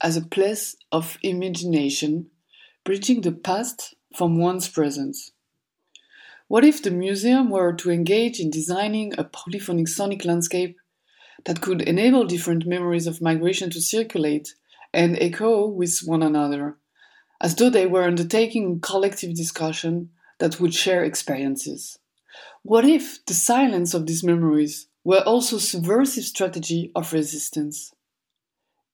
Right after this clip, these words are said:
Is the museum the place for them to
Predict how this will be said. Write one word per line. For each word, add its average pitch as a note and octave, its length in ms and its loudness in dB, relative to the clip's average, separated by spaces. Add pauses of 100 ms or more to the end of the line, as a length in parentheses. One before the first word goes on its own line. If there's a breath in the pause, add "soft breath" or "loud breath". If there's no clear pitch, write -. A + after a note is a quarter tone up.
(200)
Is D#4 240 6
the G3 80 -2
museum E3 560 2
the E3 80 0
place A#3+ 420 0
for F3+ 180 -2
them F3 240 2
to F3 220 -4